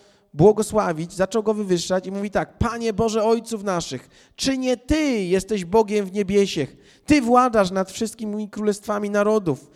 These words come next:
W Twoim ręku jest siła i moc i nie ma takiego, kto by Cię mógł spro-, który, y, kto by Ci mógł sprostać”.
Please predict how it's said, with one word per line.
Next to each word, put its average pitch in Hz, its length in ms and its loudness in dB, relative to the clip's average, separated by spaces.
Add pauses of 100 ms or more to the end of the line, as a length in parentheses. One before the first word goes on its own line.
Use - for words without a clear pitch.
(160)
W - 140 -12
Twoim 294 480 0
ręku 247 300 -2
jest 202 160 0
siła 247 360 -4
i 233 80 -6
moc 214 480 -2 (200)
i 220 120 -2
nie 254 280 2
ma 302 160 2
takiego, 214 420 -4
kto 214 160 -2
by 214 100 -6
Cię 226 140 -4
mógł 233 140 -4
spro-, 233 440 -10
który, 226 320 2 (320)
y, 196 200 6
kto 220 260 2
by 220 200 6 (600)
Ci 254 220 0
mógł 247 200 -2
sprostać”. 247 680 0